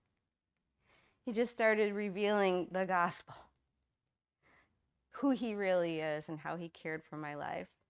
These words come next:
and the finished work of Christ. And he started blowing up, pew, ca-, apocalypto. <laughs> Started blowing up, busting up that faulty foundation most of my Christian life was built on.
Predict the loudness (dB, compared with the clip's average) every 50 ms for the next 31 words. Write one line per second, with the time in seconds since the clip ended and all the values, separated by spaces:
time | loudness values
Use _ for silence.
0 | _ _ _ _ _ _ _ _ -8 -8 -8 -8 -6 _ -4 -2 -2 -2 -2 -4
1 | -6 -4 -4 -4 -6 -8 -14 -14 -10 -2 0 0 0 0 -2 -4 -8 -8 -8 -8
2 | -8 -2 2 2 4 4 2 4 8 12 12 12 12 12 12 12 12 12 12 12
3 | 8 -2 -12 -20 _ _ _ _ _ _ _ _ _ _ _ _ _ _ 4 4
4 | 4 4 4 -2 -8 -12 -14 _ -12 -12 -12 -12 _ _ -6 -4 -4 -4 -4 -8
5 | -6 -6 -6 -6 -8 _ -12 -12 -10 -12 -12 -14 _ _ _ _ _ _ _ -8
6 | -8 -8 _ _ _ _ _ _ _ _ _ _ _ -20 _ _ -2 4 6 6
7 | 6 6 10 12 12 12 12 12 12 12 12 12 12 12 8 6 4 4 4 -2
8 | -2 0 0 0 0 2 2 2 2 4 4 4 4 2 0 -8 -6 -4 -2 -2
9 | -2 0 -2 -2 -2 -4 -6 -6 -6 -4 -4 -4 -6 -6 -10 -10 -10 -8 -10 -10
10 | -10 -10 -12 -12 -10 -10 -8 -6 -6 -6 -8 -8 -12 -14 -12 _ -10 -10 -8 -8
11 | -6 -6 -6 -6 -8